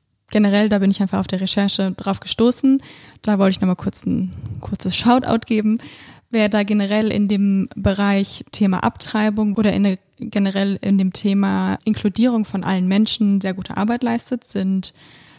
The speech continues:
Doctors for Choice punkt de und die haben auch eine echt sehr gute Webseite. Also wenn man sich über Abtreibungen informieren möchte, dann,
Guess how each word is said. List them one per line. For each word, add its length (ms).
Doctors 580
for 220
Choice 460
punkt 280
de 280
und 120
die 100
haben 120
auch 160
eine 120
echt 440
sehr 180
gute 520
Webseite. 480
Also 160
wenn 40
man 160
sich 220
über 160
Abtreibungen 640
informieren 560
möchte, 480
dann, 380